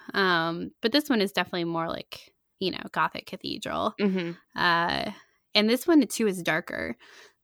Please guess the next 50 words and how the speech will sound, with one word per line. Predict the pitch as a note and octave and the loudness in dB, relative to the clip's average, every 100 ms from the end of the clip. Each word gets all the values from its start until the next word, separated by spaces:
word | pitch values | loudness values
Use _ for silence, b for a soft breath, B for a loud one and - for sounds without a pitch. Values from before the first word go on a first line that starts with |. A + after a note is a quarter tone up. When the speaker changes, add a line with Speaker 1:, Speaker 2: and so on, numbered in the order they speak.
| _ | _
Speaker 1:
The | F3+ E3+ E3+ E3+ E3+ - | -2 0 0 -2 -4 -8
Kylo | - A3 A3+ | -4 -2 0
Ren | F#3+ | 0
on | F#3 | 0
the | E3+ | 0
Death | E3 E3+ | -4 -8
Star | - E3+ E3 | -6 -4 -2
is | E3+ E3 E3+ - - - | -2 -4 -6 -10 -14 -8
a | - | -2
lot, | F#3 F3 F3 | 4 4 4
like, | - F3 | 0 -2
more | G3+ | 0
stormy. | F#3+ - - F3+ F3+ G#3+ C#4 - _ _ _ _ _ _ | 0 -2 2 4 4 4 4 2 _ _ _ _ _ _
And | F#3 | 0
this | F#3+ | 0
Speaker 2:
Yeah, | F4 D4+ | 6 6
Speaker 1:
one | F#3 | 8
Speaker 2:
but | |
it | - | 8
Speaker 1:
is | |
Speaker 2:
also | G3 G#3 G#3+ | 8 6 6
has | G3 | 8
a | F#3+ | 6
rose | D#3+ E3 E3+ D#3+ | 6 6 6 2
window. | D#3+ D#3+ - - G3 F#3+ _ _ _ - - _ _ _ _ _ _ _ _ - | 2 2 0 -2 -4 -6 _ _ _ -20 -20 _ _ _ _ _ _ _ _ -8
Speaker 1:
This | A#3+ | 4
Speaker 2:
So | A3 | 6
Speaker 1:
one | |
Speaker 2:
it's | G3 | 8
Speaker 1:
doesn't | G3+ | 6
Speaker 2:
like, | F#3+ | 4
Speaker 1:
really | - | 4
Speaker 2:
there's, | A3 G3 - | 4 4 4
Speaker 1:
have | F#3 | 0
a | |
rose | E3 - | -2 4
Speaker 2:
there's, | G#3+ G#3 | 4 4
Speaker 1:
window. | - - | 0 6
Speaker 2:
I | B3 | 8
know, | B3 A#3 F#3+ | 10 12 10
but | F#3 | 10
I'm | G3 | 6
saying | G#3+ A3 G#3+ | 4 4 6
it, | G#3 F#3+ | 4 4
there's | G3+ F3+ | 4 4
the | F#3+ | 0
cathedral | F#3+ - G3+ F#3+ F#3+ F3 | -4 -2 2 4 6 6
vibes, | E3 D#3 D3+ C#3+ D#3 - | 6 6 6 4 0 -6
kind | - D3 C#3+ | -2 -2 0
of. | C#3 - | 0 -2